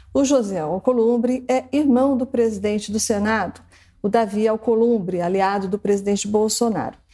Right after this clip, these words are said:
E a eleição na capital aconteceu só ontem por causa do adiamento provocado por aquele apagão que teve no estado em novembro. Foi o décimo segundo candidato derrotado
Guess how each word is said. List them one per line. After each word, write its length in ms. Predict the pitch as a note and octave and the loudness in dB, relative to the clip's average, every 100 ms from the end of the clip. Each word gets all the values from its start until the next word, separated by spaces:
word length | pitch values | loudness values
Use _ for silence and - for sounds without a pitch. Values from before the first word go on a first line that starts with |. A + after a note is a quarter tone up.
| - _ - | -20 _ 0
E 60 | |
a 60 | G#3 | 2
eleição 380 | G3+ G3+ - E3+ | 2 0 -2 -2
na 100 | G3+ | 0
capital 600 | A3 A3+ B3 B3 C4 C4 | 0 0 -2 0 2 0
aconteceu 600 | C4 C4+ C4 B3+ B3+ B3 | 0 -2 0 0 0 -2
só 140 | C4+ B3+ | -2 0
ontem 240 | C#4 C#4 | 0 0
por 160 | C#4 C4+ | -2 0
causa 240 | C4 B3 | 0 2
do 60 | B3+ | 0
adiamento 720 | B3 C#4 A#3+ B3+ C#4 A#3+ A#3 | 0 2 4 4 4 0 -4
provocado 540 | - G#3+ G#3+ A#3 A3 - - - _ | -6 -4 -2 -2 -2 -6 -20 -20 _
por 120 | C4+ | 0
aquele 300 | C4 B3+ B3 | 0 0 -2
apagão 400 | A#3 A#3+ A3 G#3+ | 0 -2 -2 -2
que 140 | G#3+ A3 | -4 -4
teve 280 | G#3 G3+ G#3 | -4 -2 -2
no 80 | |
estado 460 | G#3+ - G3+ G3+ G#3+ | -2 -2 -2 -2 -2
em 140 | G#3+ G#3+ | -2 0
novembro. 400 | G#3 G3 - - - - _ _ _ _ _ | 0 -2 -6 -8 -20 -20 _ _ _ _ _
Foi 200 | - C#4+ C#4+ | 2 2 0
o 100 | C#4+ | -6
décimo 760 | C#4+ B3 C#4+ D#4 - D#4 D4 | 0 0 0 -4 -8 -4 -4
segundo 500 | D4 D#4 A3+ G3+ G3+ | -4 -4 -4 -2 -2
candidato 680 | G#3+ G#3+ G#3+ F#3+ F3 F3+ - | -2 -4 -2 -2 -2 -2 -4
derrotado 720 | G3+ G#3+ A3 G3+ F3 F#3 A#3 | -2 0 0 0 -2 -2 -4